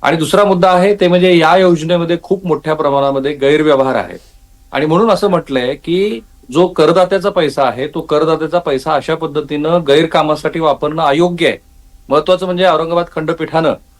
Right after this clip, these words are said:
ही याचिका दाखल करून घेतली आणि आता अठरा ऑगस्टला जेव्हा सुनावणी होईल तेव्हा सरकारची अडचण काय आहे मी सांगतो तृप्ती. एक,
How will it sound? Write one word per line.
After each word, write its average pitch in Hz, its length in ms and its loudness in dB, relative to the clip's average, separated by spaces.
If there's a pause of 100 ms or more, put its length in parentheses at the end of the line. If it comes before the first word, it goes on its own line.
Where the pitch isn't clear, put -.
(240)
ही 170 100 -2
याचिका 175 360 0
दाखल 165 340 0
करून 208 260 -2
घेतली 170 320 -6 (420)
आणि 151 200 0
आता 156 240 2
अठरा 165 200 0
ऑगस्टला 175 380 0
जेव्हा 170 200 0
सुनावणी 160 400 -2
होईल 165 260 -6
तेव्हा 156 200 -2
सरकारची 151 500 -4
अडचण 151 320 -2
काय 151 180 0
आहे 151 80 2
मी 147 140 -8
सांगतो 127 300 -6
तृप्ती. 110 400 -8
एक, 156 240 2